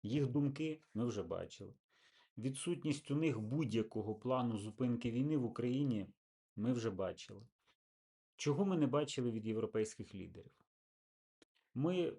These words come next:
знаємо, як вони працюють, співпрацюють з Російською Федерацією. Ми знаємо, що це не на користь України.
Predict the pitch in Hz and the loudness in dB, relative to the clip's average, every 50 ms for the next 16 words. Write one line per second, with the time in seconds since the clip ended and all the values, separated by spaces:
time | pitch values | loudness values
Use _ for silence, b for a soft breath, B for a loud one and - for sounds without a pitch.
0 | - 143 135 110 101 117 151 165 170 165 160 143 123 110 113 123 139 135 135 - | -6 -6 -6 -4 0 0 2 2 4 4 4 4 4 4 2 2 0 0 0 0
1 | 117 117 127 135 135 131 120 110 - - _ _ _ _ _ _ - 123 123 - | 0 2 2 4 4 2 0 -2 -4 -10 _ _ _ _ _ _ 2 2 2 2
2 | - - - 135 147 147 131 110 - - - - - - 143 160 151 135 147 - | 0 -4 -4 -2 -2 0 0 -2 -2 -4 -8 -10 -4 -2 0 0 0 0 0 2
3 | 120 113 - - - - 131 139 135 123 107 - - - - - 107 - 123 117 | 2 2 2 0 -4 -4 -2 -2 0 0 -2 -4 -8 -14 -12 -12 -8 -4 -2 -2
4 | - - - 139 131 - - 113 104 - - 110 92 87 95 92 87 87 - - | -2 -2 -2 -4 -4 -4 -4 -6 -6 -4 -6 -8 -8 -6 -6 -6 -8 -8 -12 -16
5 | - - - _ _ _ _ _ _ _ _ _ _ _ _ _ _ _ _ - | -20 -20 -20 _ _ _ _ _ _ _ _ _ _ _ _ _ _ _ _ -20
6 | - _ _ _ _ 123 131 127 123 147 160 165 160 156 139 123 113 110 - - | -20 _ _ _ _ 0 0 2 2 2 2 4 4 4 2 2 0 -2 -4 -6
7 | 104 98 - - 120 107 107 113 120 127 120 113 - - 131 135 127 117 - - | -8 -6 -4 -2 -2 0 0 0 2 2 0 0 -2 -2 -2 0 0 -2 -4 -8
8 | - 95 - - 95 87 87 87 90 92 98 | -12 -14 -12 -10 -10 -10 -10 -10 -12 -14 -16